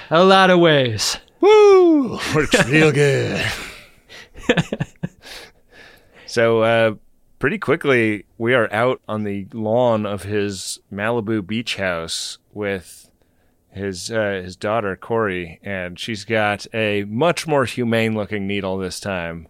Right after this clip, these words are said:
Speaker 2: <laughs> I mean, it's like, it's still thick, but it's not, like, that thick.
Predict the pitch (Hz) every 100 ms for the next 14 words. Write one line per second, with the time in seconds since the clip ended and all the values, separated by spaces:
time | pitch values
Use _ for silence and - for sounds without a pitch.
0 | _ 220 302 - _ _ - 120 120 120
1 | 147 131 - 131 - - 165 131 - 139
2 | 123 - 113 107 123 117 110 104 92 104
3 | 113 - 143 139 -